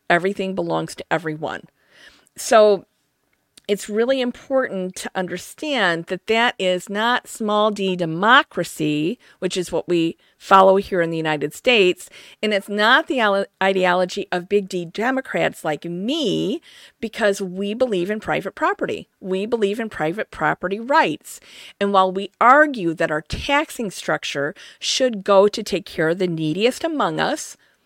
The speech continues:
we don't believe that that is by taking away stuff from the middle class, uh, to redistribute to the poor.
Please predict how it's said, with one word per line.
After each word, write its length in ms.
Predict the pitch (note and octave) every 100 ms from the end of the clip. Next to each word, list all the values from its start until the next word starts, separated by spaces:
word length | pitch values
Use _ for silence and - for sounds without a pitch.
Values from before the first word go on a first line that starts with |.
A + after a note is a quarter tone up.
| - - A#3
we 160 | C#4
don't 300 | A#3+ C#4 F#4
believe 300 | D#4 A3+ G#3
that 180 | G#3+ -
that 260 | F#3 G3 -
is 300 | G3 F3+ G3+
by 160 | G3 F#3
taking 500 | - F3 F3+ A#3+ A#3+
away 260 | A3 E3+
stuff 380 | F#3 - D#3 F#3
from 240 | - F#3 F3+
the 100 | F3+
middle 240 | E3 F#3+
class, 720 | - A3 A#3+ F3+ C4 - - - _ _ _ _ _
uh, 280 | G3+ G3+ G3
to 160 | G3 A3
redistribute 640 | G#3+ G#3 - F#3 F3+ F#3+
to 120 | -
the 80 | A3
poor. 440 | - E4+ F4+ D3